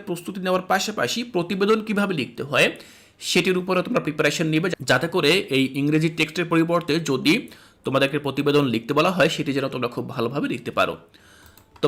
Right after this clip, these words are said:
পাঁচ নম্বরে আমরা এটি দেখলাম। ছয় নম্বরে আমাদেরকে প্রবন্ধ রচনা লিখতে বলা হবে। তোমরা এখানে দেখতে পাচ্ছ ক, খ, গ, তিনটি আলাদা আলাদা বিষয় রয়েছে। যে কোনো একটি বিষয়ের উপরে প্রবন্ধ রচনা লিখতে হবে, যার মধ্যে থেকে তুমি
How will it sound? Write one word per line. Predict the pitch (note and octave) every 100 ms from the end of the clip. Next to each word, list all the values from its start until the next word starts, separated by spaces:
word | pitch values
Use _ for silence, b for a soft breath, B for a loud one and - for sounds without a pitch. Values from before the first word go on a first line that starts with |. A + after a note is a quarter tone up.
| D3+
পাঁচ | E3+ -
নম্বরে | G3+ G3+
আমরা | F#3+ F#3+
এটি | F3+ E3+
দেখলাম। | D#3+ E3+ A3+ A4+ -
ছয় | - F#3 F3+
নম্বরে | F#3+ F#3+ F#3
আমাদেরকে | D#3+ D#3+ D#3+ F3+ B3+ - -
প্রবন্ধ | D3+ D#3 E3+ F3+
রচনা | D#3 D3 D#3+ E3+
লিখতে | C3+ - -
বলা | A2 A2
হবে। | G2+ D#3+ E4 -
তোমরা | C#3 C3+
এখানে | D#3+ C#3+
দেখতে | C#3 D3+
পাচ্ছ | C#3+ C#3 - D#3 -
ক, | C3 C#3+ A3 - _ -
খ, | C#3 C3+ D3 B3+ - - B2
গ, | C#3 - - b b b b b -
তিনটি | E3 D#3+ F#3 G3+ C#3+
আলাদা | C#3+ D3
আলাদা | C#3+ B2+
বিষয় | A#2 A3 A#3
রয়েছে। | G2+ G2 - G#2 - b b b -
যে | - G3+
কোনো | A3 G3
একটি | F#3+ F#3+
বিষয়ের | F3+ F#3+
উপরে | F#3 F#3+ F#3
প্রবন্ধ | D#3+ E3 E3
রচনা | F3 D#3+ - D#3
লিখতে | D#3 D#3+
হবে, | E3 F#3+ D#4+ D#3
যার | C3 C3+
মধ্যে | C3+ C#3
থেকে | C#3 C#3
তুমি | C#3+